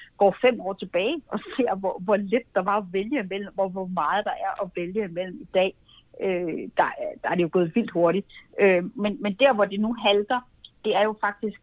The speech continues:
at vi kan jo ikke alle sammen koble en, en elbil, øh, til opladning der, hvor vi bor. Altså, øh, øh, bor man i et, øh, parcelhuskvarter eller rækkehuskvarter,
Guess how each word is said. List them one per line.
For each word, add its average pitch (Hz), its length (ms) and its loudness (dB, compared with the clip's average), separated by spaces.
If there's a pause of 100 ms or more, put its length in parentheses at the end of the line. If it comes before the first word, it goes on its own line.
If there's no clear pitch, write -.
at 180 320 -2 (460)
vi 196 180 -10
kan 202 140 -6
jo 202 60 -2
ikke 220 160 -6
alle 214 260 -2
sammen 196 300 -6 (160)
koble 220 400 -2
en, 180 340 -6
en 190 220 -4
elbil, 196 540 2 (640)
øh, 175 640 0
til 214 140 2
opladning 190 540 2
der, 196 100 6
hvor 185 120 4
vi 175 120 0
bor. 170 380 2 (280)
Altså, 185 320 0
øh, 165 500 -2 (460)
øh, 175 220 2
bor 214 160 6
man 185 220 4
i 180 260 0
et, 170 160 -4
øh, 170 340 -2
parcelhuskvarter 190 720 0
eller 170 220 2
rækkehuskvarter, 185 800 -4